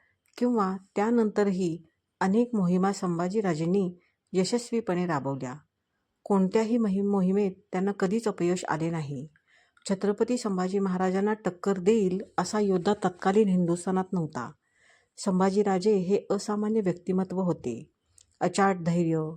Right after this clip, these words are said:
अजोड पराक्रम, असामान्य शौर्य, प्रयत्नांची पराकाष्ठा, अनेक भाषांवर प्रभुत्व, संस्कृत पंडित, धर्माभिमानी, व्यासंगी, आदर्श महावीर,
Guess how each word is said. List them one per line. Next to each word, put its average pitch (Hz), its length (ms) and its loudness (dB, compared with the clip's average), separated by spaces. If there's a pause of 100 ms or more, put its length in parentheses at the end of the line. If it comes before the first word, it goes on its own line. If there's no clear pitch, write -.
(160)
अजोड 190 320 0
पराक्रम, 160 640 0 (320)
असामान्य 196 600 0
शौर्य, 147 460 0 (420)
प्रयत्नांची 196 600 2
पराकाष्ठा, 156 760 -2 (420)
अनेक 220 400 2
भाषांवर 180 500 0
प्रभुत्व, 156 560 -2 (520)
संस्कृत 208 680 -2
पंडित, 160 440 0 (320)
धर्माभिमानी, 170 920 0
व्यासंगी, 165 840 -4
आदर्श 175 380 0
महावीर, 160 420 -2